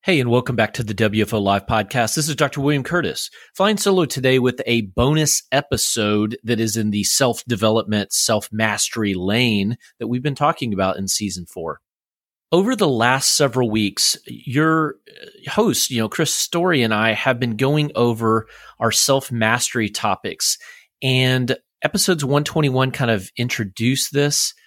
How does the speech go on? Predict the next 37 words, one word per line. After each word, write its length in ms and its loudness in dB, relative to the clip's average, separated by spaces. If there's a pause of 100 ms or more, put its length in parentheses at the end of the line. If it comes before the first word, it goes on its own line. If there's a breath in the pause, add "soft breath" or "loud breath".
(360 soft breath)
A-, 180 0
and 140 0
then 400 2
as 180 2
we 60 -2
got 180 2
into, 320 0 (220)
uh, 40 0
episode 400 0
one 200 0
twenty-two, 640 -2
we 100 2
talked 300 -4
about 420 0 (260 loud breath)
how 200 2
we, 420 2
uh, 160 0
develop 420 -2
values, 580 2
core 260 -2
beliefs, 500 0
personal 400 -4
philosophies, 600 -2
that 140 -2
type 180 0
of 80 -8
thing. 300 0 (360 loud breath)
We 60 0
talked 320 0
about 440 2
also, 600 2 (460 loud breath)
you 180 -4
know, 80 -2
finding 400 2
purpose 560 -2
and 160 -14
passion. 680 -6